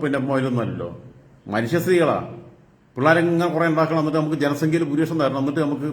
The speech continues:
പിന്നെ, ഏഹ്, പിന്നെ ഗർഭനിരോധന മാർഗ്ഗങ്ങളൊന്നും ഉപയോഗിക്കരുത്, പ്രസവം നിർത്തരുത്. എന്നിട്ട് ഇവന്മാർക്കെല്ലാം രണ്ട് മൂന്ന് പിള്ളേരേ ഉള്ളൂ,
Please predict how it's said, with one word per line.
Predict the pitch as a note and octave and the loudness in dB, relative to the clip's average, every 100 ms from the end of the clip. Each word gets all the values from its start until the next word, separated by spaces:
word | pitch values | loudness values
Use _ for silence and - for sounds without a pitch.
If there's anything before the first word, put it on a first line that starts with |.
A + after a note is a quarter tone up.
| - | -4
പിന്നെ, | B2+ C3 C3+ B2 - - - C3 | -4 0 0 -2 -4 -10 -6 -2
ഏഹ്, | B2+ B2 B2 A#2 | 2 4 2 2
പിന്നെ | B2+ B2 A#2 A#2 B2 C3 | -2 -2 -2 -2 0 0
ഗർഭനിരോധന | C#3+ E3 E3+ D#3+ | 2 2 2 2
മാർഗ്ഗങ്ങളൊന്നും | D3+ C#3 C#3+ E3 D#3 C#3+ | 0 0 0 0 0 0
ഉപയോഗിക്കരുത്, | C#3+ C#3 C#3+ C#3 | 0 0 -2 -4
പ്രസവം | B2+ F3 E3+ | -4 -2 -2
നിർത്തരുത്. | C#3 C3+ A2 G#2+ | -2 -2 -4 -6
എന്നിട്ട് | - - - - C3 D3+ | -8 -16 -20 -6 0 2
ഇവന്മാർക്കെല്ലാം | F#3+ A3+ A3+ A3+ G#3+ | 4 2 2 0 2
രണ്ട് | F#3+ | 0
മൂന്ന് | F#3 F3 | 0 2
പിള്ളേരേ | D3 B2+ - | 4 2 2
ഉള്ളൂ, | - | -4